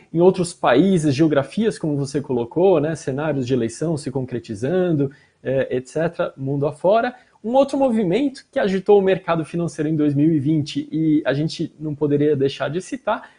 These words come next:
foi a liberação do investimento em B D Rs para o investidor pessoa física comum, sem a necessidade de ser um investidor qualificado.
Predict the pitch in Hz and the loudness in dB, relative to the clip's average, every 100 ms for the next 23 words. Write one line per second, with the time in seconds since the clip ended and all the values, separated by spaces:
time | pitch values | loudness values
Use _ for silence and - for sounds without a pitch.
0 | _ - 240 240 240 240 262 214 - 202 | _ -4 -2 -2 -2 -2 -2 -4 -4 -4
1 | 302 _ _ - 226 226 233 - 165 160 | -6 _ _ -6 -2 -2 -2 -4 -4 -2
2 | 226 214 190 185 220 196 131 127 208 220 | -2 -2 -2 0 0 2 4 6 4 2
3 | 277 - - _ _ - 277 285 254 240 | -2 -4 -20 _ _ -2 0 0 -2 -2
4 | 214 220 226 214 220 220 185 214 226 226 | -4 -2 -4 -2 -4 -2 -2 0 -2 -2
5 | 254 254 262 180 254 - - - - 262 | -4 -2 2 4 2 0 -16 -12 -6 -4
6 | 254 226 233 208 208 160 170 185 185 175 | -2 -2 -4 -2 0 2 2 0 -2 -4
7 | 160 185 - 170 180 190 185 175 175 - | -4 -4 -2 2 4 4 2 2 0 0
8 | 156 156 170 - 165 175 180 180 143 151 | -2 0 -2 -2 -2 -2 -4 -6 -2 0
9 | 143 113 104 | 0 0 -4